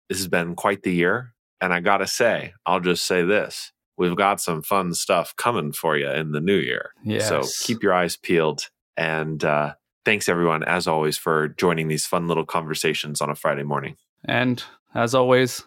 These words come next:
Speaker 2: it's twenty twenty-two, weeks away from twenty twenty-three. It's time to celebrate all the good stuff you've done this year. You've worked so hard.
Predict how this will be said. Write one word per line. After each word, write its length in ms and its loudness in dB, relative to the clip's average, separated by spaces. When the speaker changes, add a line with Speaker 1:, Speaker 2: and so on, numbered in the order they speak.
Speaker 2:
it's 120 -8
twenty 280 2
twenty-two, 720 4
weeks 460 0
away 420 4
from 220 -2
twenty 240 0
twenty-three. 680 0
It's 100 -4
time 180 2
to 60 0
celebrate 480 4
all 160 4
the 80 0
good 180 -2
stuff 260 -2
you've 120 -4
done 200 2
this 180 0
year. 280 -2
You've 300 0
worked 260 2
so 360 2
hard. 440 4